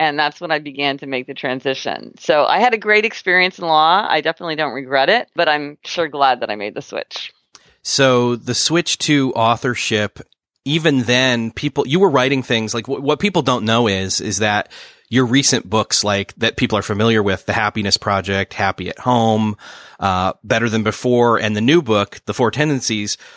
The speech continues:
Speaker 2: are all more recent books, but you, you have books that predate that.
Speaker 1: Yes. No, it's funny. It's one of those things, like, I worked ten years to be an overnight sensation.
Speaker 2: Yes.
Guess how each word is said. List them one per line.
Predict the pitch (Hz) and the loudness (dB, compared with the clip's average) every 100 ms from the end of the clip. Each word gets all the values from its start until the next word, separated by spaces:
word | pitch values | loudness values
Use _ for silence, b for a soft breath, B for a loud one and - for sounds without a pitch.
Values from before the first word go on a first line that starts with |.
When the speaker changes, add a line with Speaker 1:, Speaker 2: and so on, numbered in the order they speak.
| B B | B B
Speaker 2:
are | 127 127 | 2 4
all | 190 214 196 - | 4 4 0 -2
more | 139 160 | 0 0
recent | 131 196 269 185 117 | 2 0 0 -2 -2
books, | 117 - | -4 -4
but | - 156 | -8 -6
you, | 220 214 | -6 -6
you | 165 214 | -2 0
have | 220 139 | 0 -2
books | 190 - | -2 -2
that | 185 | -6
predate | - 202 185 254 285 | -4 -6 -2 -2 -2
that. | 104 95 - - _ _ _ _ | -10 -12 -14 -20 _ _ _ _
Speaker 1:
Yes. | 165 151 - B B - | 0 0 -2 B B 0
No, | 202 | 0
it's | 202 | 2
funny. | 240 226 | 2 2
It's | 208 | 2
one | 202 | 2
of | 185 | 2
those | 190 | 2
things, | 190 175 170 | 0 -2 0
like, | 156 - | 0 2
I | 156 | 0
worked | 170 180 | 0 -2
ten | 220 160 | -2 -2
years | 156 151 170 | -2 -4 -6
to | |
be | 151 | -4
an | 143 | -2
overnight | 110 147 151 139 - | -2 -2 -2 -2 -4
sensation. | 151 135 131 147 - 180 | -10 -2 -2 0 0 0
Speaker 2:
Yes. | 190 - - | 0 -8 -16